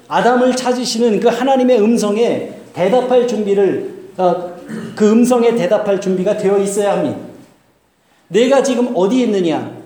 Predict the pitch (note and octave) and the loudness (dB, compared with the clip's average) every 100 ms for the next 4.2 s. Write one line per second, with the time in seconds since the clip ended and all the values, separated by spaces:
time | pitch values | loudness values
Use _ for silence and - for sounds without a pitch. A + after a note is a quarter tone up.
0 | - _ _ _ _ _ _ _ _ _ | -20 _ _ _ _ _ _ _ _ _
1 | _ - E3 G3+ B3+ C4+ - - A#3 - | _ -6 0 2 2 2 -2 -6 -8 -10
2 | - - A#3 C4+ - B3+ A3+ A3 A#3+ A3 | -14 -10 -6 -4 0 2 2 0 0 0
3 | A3+ A#3 B3 B3 A#3 G#3+ E3+ F#3 B3 G#3 | 0 0 0 2 2 2 2 2 2 2
4 | B2 | 0